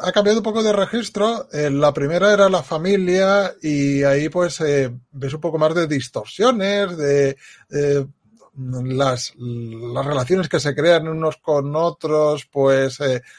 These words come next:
van rascando y se van viendo, pues, eh, las rencillas que hay. Y aquí, al tratarse más, eh, el foco de atención ponerse en la amistad, pues también han sabido jugar con eso, ¿no? Con, eh, las poses, eh,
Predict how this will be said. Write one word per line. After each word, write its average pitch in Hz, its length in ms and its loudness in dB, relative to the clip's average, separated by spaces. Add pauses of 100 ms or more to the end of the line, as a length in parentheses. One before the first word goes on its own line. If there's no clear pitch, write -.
(200)
van 151 280 0
rascando 165 720 4
y 123 220 2
se 120 160 -6
van 139 220 2
viendo, 139 520 2
pues, 131 480 0
eh, 120 380 -2
las 117 140 -6
rencillas 139 400 -2
que 165 100 -2
hay. 170 80 0 (380)
Y 160 80 2
aquí, 196 360 2 (220)
al 143 380 2
tratarse 165 560 2
más, 185 340 2
eh, 123 380 0 (280)
el 127 220 -4
foco 160 240 2
de 175 80 8
atención 160 340 0
ponerse 143 440 -2
en 143 100 0
la 147 80 6
amistad, 147 420 0 (320)
pues 147 140 -8
también 147 220 2
han 185 100 4 (140)
sabido 165 340 2
jugar 170 300 2
con 156 160 -2
eso, 185 200 -4
¿no? 151 160 -6
Con, 139 640 2
eh, 139 220 4
las 123 240 -2
poses, 143 800 2
eh, 131 280 -2